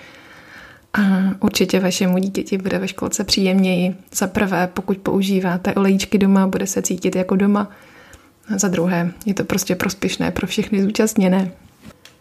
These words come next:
A dostáváme se domů, takže jak aromaterapii využít doma? Kromě tedy aromaterapie jako takové je vlastně podzim období, kdy se, mm, tak nějak intuitivně chceme zbavit věcí, které nepoužíváme,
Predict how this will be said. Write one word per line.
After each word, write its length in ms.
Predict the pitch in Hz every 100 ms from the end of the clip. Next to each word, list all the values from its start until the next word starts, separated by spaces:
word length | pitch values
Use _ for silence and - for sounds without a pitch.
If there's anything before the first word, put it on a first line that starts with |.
| _
A 80 | 247
dostáváme 640 | 233 - 208 208 208 202
se 240 | 208 180 180 -
domů, 440 | 202 196 220 269 - -
takže 280 | - - 196
jak 240 | 190 190
aromaterapii 720 | - 214 196 196 202 196 196 196
využít 500 | 190 202 208 190 196
doma? 360 | 196 190 196 - _ _ _ _ _ _ _ _ _ _ _ _ _ _ -
Kromě 400 | 208 196 196 196
tedy 280 | 190 180 -
aromaterapie 720 | 190 196 190 196 196 196 196
jako 240 | 196 196 208
takové 680 | 202 190 208 202 196 196
je 100 | 196
vlastně 340 | 190 196 - 208
podzim 500 | 196 190 190 196 196 -
období, 500 | 202 202 202 190 190
kdy 160 | - 196
se, 340 | - 185 - - _ -
mm, 300 | 185 180 185
tak 180 | - -
nějak 220 | 190 190
intuitivně 600 | 202 196 202 190 202 196
chceme 300 | 190 - 190
zbavit 420 | 196 196 190 180 185
věcí, 320 | 185 185 190
které 280 | - 190 196
nepoužíváme, 920 | 190 - 208 196 190 185 180 185